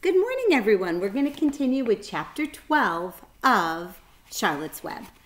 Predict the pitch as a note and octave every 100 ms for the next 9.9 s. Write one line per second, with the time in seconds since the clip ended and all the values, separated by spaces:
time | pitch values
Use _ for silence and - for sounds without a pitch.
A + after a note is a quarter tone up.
0 | _ - - F#4+ - - G3 - - -
1 | - - C4+ B3 F3+ D3 C#3 - - -
2 | - - - G#4 C5+ D4+ A3 F3 F3+ F#3+
3 | - G#3 C#4 E4 C4 F3 F3 - A#3+ C#4
4 | - A#3 A#3+ F#3+ E3 D#3 D#3 E3+ D3+ -
5 | A3 D#3+ D#3 D#3 G#3 E3 D3+ - F#3+ F#3+
6 | - - - - - _ C#4+ C#4 - D4
7 | E4+ G4+ - G3+ F#3 G#3+ F#3 D#3 E3 E3
8 | - G3+ G3+ A#3 - F3 D#3 D#3+ D#3+ E3+
9 | E3+ D3 C#3 C#3 D3 - D#3+ - -